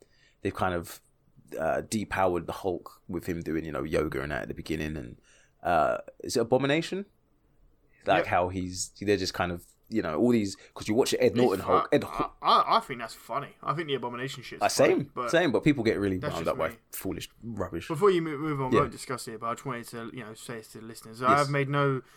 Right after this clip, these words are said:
Speaker 2: no qualms about the fact that I don't like the Marvel shows, and the one I particularly don't like is, uh, we've mocked many times on this
Speaker 1: <laughs>
Speaker 2: show,
Speaker 1: Go on.
Speaker 2: is Moon Knight.
Speaker 1: Oh shit, yeah. Did you? I didn't even know you
Speaker 2: And
Speaker 1: watched that.
Speaker 2: I did. I watched, like, two episodes of it, and I remember we were like, uh, "Hello,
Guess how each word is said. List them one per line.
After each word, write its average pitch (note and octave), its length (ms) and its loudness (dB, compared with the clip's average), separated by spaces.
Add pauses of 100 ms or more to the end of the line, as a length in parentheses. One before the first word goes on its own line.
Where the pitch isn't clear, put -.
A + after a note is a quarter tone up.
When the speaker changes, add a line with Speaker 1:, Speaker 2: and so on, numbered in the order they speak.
(180)
Speaker 2:
no F#3+ 100 0
qualms D#3 460 2
about B2 160 -2
the - 60 -10
fact A#2+ 240 -6
that A#2 100 -4
I A2+ 100 -2
don't A2+ 200 -12
like A2 180 -10
the A#2 80 -12
Marvel G#2+ 360 -12
shows, G2 340 -16
and G2+ 180 -18
the G#2+ 60 -14
one A#2+ 460 -8
I A2+ 80 -6
particularly C3+ 460 -8
don't A2+ 220 -12
like G2 300 -14
is, A#2 160 -18
uh, A2+ 160 -12
we've B2+ 220 -8
mocked F#3+ 380 -2
many F3+ 180 -2
times C#3 360 -6
on G#2+ 140 -12
this - 100 -14
Speaker 1:
<laughs> D#3 100 2
Speaker 2:
show, B2 200 -2
Speaker 1:
Go G2+ 140 0
on. F2 80 -4 (300)
Speaker 2:
is B2 160 -8
Moon E3 220 -2
Knight. - 320 -6 (140)
Speaker 1:
Oh B3 280 6
shit, - 300 4
yeah. B3+ 380 6 (200)
Did G#3+ 160 -4
you? G#4 80 8
I A3 80 8
didn't C3 220 4
even C3+ 140 2
know C3+ 60 6
you C#3 60 6
Speaker 2:
And C#3 80 4
Speaker 1:
watched - 220 2
that. - 220 2 (720)
Speaker 2:
I C#3 80 0
did. C3+ 140 -2
I C3 100 4
watched, C3 200 -2
like, - 120 -14
two - 120 -10
episodes A2+ 360 -12
of G#2+ 80 -14
it, G#2 140 -14 (100)
and C3 120 -8
I A2+ 120 -10 (100)
remember D3+ 260 -2
we D3+ 140 4
were D3 100 6
like, - 220 6
uh, C#3+ 320 2 (360)
"Hello, G3+ 500 6